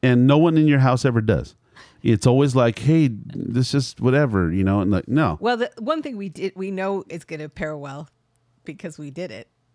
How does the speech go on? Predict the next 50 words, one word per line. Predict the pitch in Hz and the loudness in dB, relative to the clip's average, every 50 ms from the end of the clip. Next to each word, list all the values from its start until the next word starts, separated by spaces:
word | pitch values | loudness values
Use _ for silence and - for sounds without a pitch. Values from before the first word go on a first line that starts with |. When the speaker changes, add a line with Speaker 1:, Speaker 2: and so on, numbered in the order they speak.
| - | -12
Speaker 1:
Right. | 92 92 156 - - | -10 -10 -10 -12 -16
Speaker 2:
that, | 135 - _ _ _ - | -20 -20 _ _ _ -14
that | 160 143 131 - | -14 -14 -14 -14
time | - - 170 170 156 139 143 135 | -14 -12 -10 -10 -10 -10 -12 -14
is | 147 151 - | -14 -14 -14
what | 165 156 - | -14 -14 -12
you're | 147 151 | -12 -12
making | 151 156 143 - 151 139 | -12 -12 -12 -14 -14 -12
this | 147 175 180 - | -12 -12 -12 -12
time, | - 139 - - - - _ | -14 -16 -16 -16 -18 -20 _
which | 165 156 - - 151 | -18 -18 -16 -14 -16
is | 147 139 - | -16 -16 -16
the, | 143 131 113 76 - - _ _ _ | -18 -18 -18 -18 -20 -20 _ _ _
the | 170 165 151 147 135 139 143 143 131 - | -20 -20 -20 -18 -16 -16 -16 -18 -18 -20
salmon, | 143 - - - - - 160 156 156 151 147 147 147 - | -20 -20 -20 -18 -14 -12 -12 -12 -10 -12 -12 -12 -14 -14
what | - 180 190 | -16 -16 -16
is | 208 220 | -16 -16
it? | 208 _ - - - | -18 _ -12 -6 -2
Speaker 1:
Well, | 139 131 127 | 0 0 0
it's | 117 - | 0 0
salmon | - 165 160 147 131 | 0 2 2 2 0
Speaker 2:
terrine? | - - 139 127 117 98 87 82 87 | 0 2 2 2 2 2 2 0 -2
Speaker 1:
terrine, | - - | -6 -8
but | - - - 101 101 95 90 85 - _ - | -12 -12 -8 -4 -2 0 0 -2 -2 _ -16
Speaker 2:
And | - 180 175 180 180 175 | -14 -12 -12 -10 -10 -10
also | 170 165 165 - - 151 147 | -10 -10 -12 -14 -16 -18 -18
the | 135 131 139 131 131 117 - - - _ _ _ _ _ | -16 -16 -16 -18 -18 -18 -20 -20 -20 _ _ _ _ _
sweet | _ - - 160 143 | _ -20 -18 -18 -18
potato | 127 135 - 110 - - | -18 -18 -20 -20 -20 -16
pancakes. | 160 180 190 165 - - - _ _ _ - - - - - | -14 -14 -14 -14 -16 -20 -20 _ _ _ -20 -20 -20 -20 -20
So | - - - 180 160 151 143 143 - - _ - - - - | -18 -12 -10 -8 -6 -6 -8 -10 -14 -18 _ -20 -20 -12 -8
I | 202 226 220 | -6 -6 -6
know. | 208 214 226 | -4 0 2
Speaker 1:
Well, | 165 175 185 180 - 131 98 - - - - | 2 2 2 2 0 -4 -6 -8 -10 -6 -2
you | 160 185 | 0 2
know, | 196 196 | 2 2
I | 175 196 | 2 2
think, | 190 269 262 247 262 - | 2 0 -2 -2 -2 0
I | 151 | 0
think | 143 214 226 - - | 0 0 0 -2 0
for | - 160 143 | 2 2 4
me, | 143 143 151 175 180 165 | 4 4 4 4 4 4
I | 131 139 | 4 4
think | 123 175 156 | 2 2 2
I | 165 147 | 2 2
could | - 139 120 | 2 0 2
drink | 104 123 135 117 | 2 2 2 2
a | 113 98 | 0 -2
cold | - - 139 127 117 117 107 101 95 92 90 | 2 2 2 4 4 2 0 -2 -4 -2 2
beer | 117 123 131 120 92 71 71 90 | 2 4 4 4 2 2 -2 -4